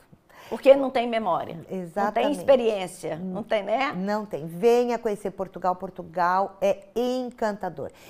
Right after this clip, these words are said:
Speaker 2: Ah, as pessoas acham que por ser um país pequeno tem pouco a mostrar. Gente,
Speaker 1: É muito, né?
Speaker 2: tem muito, muito a, a, a, pra conhecer, muita coisa pra viver.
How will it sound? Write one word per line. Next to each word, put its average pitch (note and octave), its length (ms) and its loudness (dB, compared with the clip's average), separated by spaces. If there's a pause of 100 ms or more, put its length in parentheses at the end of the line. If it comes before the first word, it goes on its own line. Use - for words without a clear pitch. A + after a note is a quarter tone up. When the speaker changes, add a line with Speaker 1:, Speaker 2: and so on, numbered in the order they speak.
(280)
Speaker 2:
Ah, F#3 300 4
as G3 160 -2
pessoas G#3 420 -6
acham F#3 300 -2
que F#3+ 120 -10
por G3+ 180 -10
ser G3+ 140 -4
um G3+ 40 -4
país F#3+ 260 -4
pequeno F#3+ 480 -6
tem G3 160 -8
pouco F#3+ 280 -8
a - 20 -8
mostrar. E3+ 460 -10 (280)
Gente, E3+ 480 -8
Speaker 1:
É A3 100 0
muito, D#3 340 -6 (180)
né? - 140 -14
Speaker 2:
tem C4 260 -2
muito, A#3+ 760 0
muito A#3 840 -2
a, F#3+ 80 0
a, F#3 280 0 (280)
a, D#3+ 40 -10
pra F3 180 -6
conhecer, F3 580 -6
muita F3 300 -8
coisa F3 200 -8
pra E3 160 -10
viver. D#3+ 580 -6